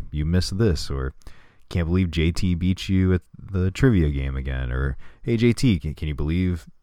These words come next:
you beat Stuart again?" Like, none of that's here. I don't have any of that, so bantering by myself, I guess, this week.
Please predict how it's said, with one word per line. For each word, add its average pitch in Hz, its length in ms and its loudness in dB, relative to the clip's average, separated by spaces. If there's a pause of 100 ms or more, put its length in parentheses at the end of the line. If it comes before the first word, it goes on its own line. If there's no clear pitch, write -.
you 73 160 -6
beat 85 260 -2
Stuart 110 340 6
again?" 65 260 0
Like, 69 160 -2
none 87 200 6
of 87 60 6
that's 85 240 4
here. 82 160 2
I 67 40 0
don't 67 160 -2
have 73 200 2
any 64 120 -4
of 64 80 -6
that, 58 260 -8
so 65 280 -8 (1400)
bantering 78 520 0
by 71 200 0
myself, - 680 -6
I - 60 -4
guess, - 520 -10 (280)
this - 280 -8
week. - 400 -12